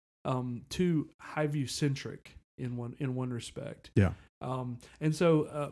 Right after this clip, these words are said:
Speaker 1: you know, a lot of great churches have things like this. They use different terms, they use different phrases. That's, that's completely fine. I also think it'd be helpful, uh, from the standpoint of if, if someone is in leadership in a particular church setting or min-, or, or business setting,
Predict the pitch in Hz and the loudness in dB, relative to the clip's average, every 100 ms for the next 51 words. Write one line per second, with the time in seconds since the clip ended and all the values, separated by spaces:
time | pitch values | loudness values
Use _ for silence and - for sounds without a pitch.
0 | - 160 151 143 143 165 143 147 139 151 | -4 0 2 2 4 2 4 4 4 0
1 | 147 139 131 143 131 131 131 127 - 143 | 2 0 0 -2 -2 -2 -6 -6 0 0
2 | 131 127 151 156 165 165 - 131 123 123 | 0 0 -2 -2 0 0 0 -2 -2 -2
3 | 120 123 101 95 - 180 175 165 139 120 | -2 -4 -6 -8 -2 0 0 0 -2 -2
4 | 120 120 120 113 - 131 135 131 127 123 | -4 -6 -6 -8 -6 -2 0 0 -2 -2
5 | 135 139 - 135 135 143 120 127 120 - | -6 -6 -8 -6 -4 -4 -4 -4 -6 -6
6 | 123 127 - - - - 131 151 214 190 | -6 -6 -8 -18 -20 -8 0 2 2 0
7 | 165 147 135 131 127 123 131 131 131 127 | 2 0 -2 -4 -2 0 -2 -2 -2 0
8 | 120 - _ _ _ - 123 123 127 160 | -2 -6 _ _ _ -6 -2 -2 0 2
9 | 139 131 135 135 139 131 127 123 127 135 | 2 2 -2 -2 -2 -4 -4 -4 -4 -2
10 | 139 143 143 139 156 147 139 139 135 131 | -2 -2 -2 -2 0 0 2 2 0 -2
11 | 139 160 131 143 131 139 143 139 151 139 | -2 -2 0 0 0 -2 -2 -2 -2 -2
12 | 135 131 123 139 135 131 127 123 165 175 | -4 -4 -6 -6 -4 -4 -4 -4 -2 -2
13 | 165 - 160 151 151 147 127 113 123 135 | -4 -6 -4 -2 0 -2 -2 -2 -4 -4
14 | 135 123 120 120 - 120 131 139 131 - | -4 -2 -2 -4 -6 -2 0 0 0 -2
15 | 131 127 123 | -2 -2 -4